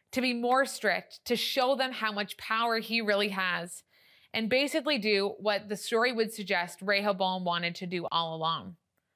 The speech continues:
And so as a result of this, as we know, the northern tribes revolt, the kingdom of Israel is split in two, the northern kingdom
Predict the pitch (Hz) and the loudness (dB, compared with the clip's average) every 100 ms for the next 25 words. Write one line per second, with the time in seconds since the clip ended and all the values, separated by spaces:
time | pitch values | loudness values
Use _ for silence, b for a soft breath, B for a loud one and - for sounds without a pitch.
0 | _ _ _ _ _ 226 233 - 269 320 | _ _ _ _ _ -2 0 2 0 2
1 | 339 294 214 226 254 262 190 185 196 - | 4 4 4 2 2 0 0 0 0 -2
2 | 208 202 202 220 220 180 196 208 220 254 | -2 0 0 0 0 0 -2 0 2 4
3 | 262 254 226 220 214 214 190 196 180 226 | 4 0 0 0 0 -2 -2 -2 2 4
4 | 240 240 - 208 196 190 - 240 254 226 | 4 2 -2 2 2 0 -2 0 2 0
5 | 185 226 226 233 202 196 - 220 202 196 | 2 0 0 0 0 0 -2 0 2 0
6 | 190 240 240 196 190 214 240 247 226 233 | -2 -4 -2 -4 -2 0 0 -2 -4 -6
7 | 226 226 220 | -2 -2 -4